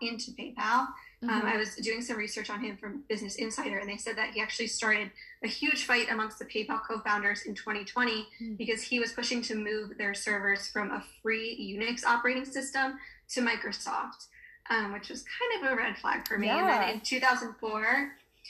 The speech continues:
Speaker 1: um, he actually made the first of what would be seventy million dollars of total investments
Speaker 2: Mm.
Speaker 1: in Tesla.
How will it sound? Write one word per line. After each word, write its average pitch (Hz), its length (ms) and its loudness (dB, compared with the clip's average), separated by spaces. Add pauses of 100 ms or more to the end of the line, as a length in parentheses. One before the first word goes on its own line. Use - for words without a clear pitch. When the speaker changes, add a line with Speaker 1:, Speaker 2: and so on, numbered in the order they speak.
(160)
Speaker 1:
um, 214 200 0
he 240 140 0
actually 233 580 0
made 220 500 -2
the 226 100 -2
first 226 280 0
of 208 120 -2
what 214 140 2
would 208 180 -4
be 208 160 -4
seventy 220 420 -2
million 208 320 -2
dollars 196 560 2
of - 100 -8
total 202 320 -4
investments 208 540 -2
Speaker 2:
Mm. 208 80 -8
Speaker 1:
in 208 80 -6
Tesla. 247 560 2